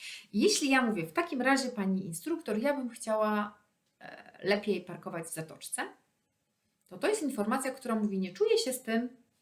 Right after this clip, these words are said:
zadaniem, aktywnością dobrze”. I ta pani instruktor dostaje informację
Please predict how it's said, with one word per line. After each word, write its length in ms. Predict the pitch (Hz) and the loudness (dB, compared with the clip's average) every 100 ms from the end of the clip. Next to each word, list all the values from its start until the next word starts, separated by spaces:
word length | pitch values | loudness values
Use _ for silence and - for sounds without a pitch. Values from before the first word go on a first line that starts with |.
| _ _ | _ _
zadaniem, 560 | 175 180 196 214 220 208 | -4 0 2 4 2 0
aktywnością 640 | 165 - 180 180 - 175 | -4 -16 -16 -16 -16 -14
dobrze”. 300 | 165 - - - _ - - - - | -14 -4 -4 -4 _ -20 -18 -14 -10
I 100 | - | -2
ta 100 | 190 | -2
pani 360 | 196 339 403 240 | 4 4 4 2
instruktor 720 | 220 - 170 - 202 - 208 | 0 -2 -10 -6 -4 -4 -4
dostaje 360 | 208 349 392 | -4 2 2
informację 800 | 320 269 208 202 214 214 202 202 | 2 0 0 2 2 2 0 0